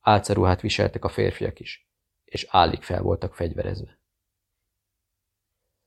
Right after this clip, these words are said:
Három héttel később, miután ismét hiába nézte meg a postaládát, Mrs. Annie Colenso egy kanadai számot tárcsázott Windsorban, Ontario államban. Két kicsengés után felvették.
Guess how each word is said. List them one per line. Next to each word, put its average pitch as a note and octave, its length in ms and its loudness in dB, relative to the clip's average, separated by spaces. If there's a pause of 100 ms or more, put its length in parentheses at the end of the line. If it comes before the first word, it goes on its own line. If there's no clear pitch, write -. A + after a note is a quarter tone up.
(160)
Három G#2+ 340 6
héttel G#2 340 2
később, A#2 440 0
miután A2 340 0
ismét A#2+ 380 0
hiába G2+ 320 4
nézte G2+ 300 0
meg G2 140 0
a G2 60 0
postaládát, A2 760 2 (440)
Mrs. A#2 340 2
Annie A#2 240 4
Colenso G#2+ 540 6
egy A2 140 2
kanadai F#2+ 420 6
számot G2 440 2
tárcsázott G2 600 2
Windsorban, G#2+ 680 0
Ontario F#2 560 2
államban. - 560 -2 (840)
Két A#2 240 2
kicsengés G2 500 2
után G2+ 280 -2
felvették. F#2+ 720 -4